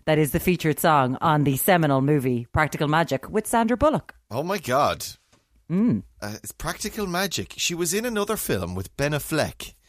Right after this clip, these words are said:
Speaker 2: What was the one she was in with Ben Affleck?
Speaker 1: Oh, Forces of Nature. It's so
Speaker 2: Oh.
Speaker 1: bad.
Speaker 2: I actually don't know the film at all, but there's a great song on that soundtrack. Hang on, let me go and,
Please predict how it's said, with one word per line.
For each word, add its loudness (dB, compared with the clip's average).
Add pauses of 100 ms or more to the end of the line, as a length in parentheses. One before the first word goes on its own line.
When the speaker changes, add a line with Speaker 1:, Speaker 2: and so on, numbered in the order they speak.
(260)
Speaker 2:
What -6
was -4
the -8
one -2
she -8
was -6
in -4
with -4
Ben -2
Affleck? -4
Speaker 1:
Oh, 0
Forces 2
of -2
Nature. 2
It's -2
so 4
Speaker 2:
Oh. 0
Speaker 1:
bad. 6
Speaker 2:
I 4
actually 2
don't 0
know 0
the -6
film 0
at 0
all, 4
but -6
there's 0
a 2
great -4
song 2
on -2
that -2
soundtrack. -2
Hang -2
on, -2
let -4
me -2
go -2
and, -10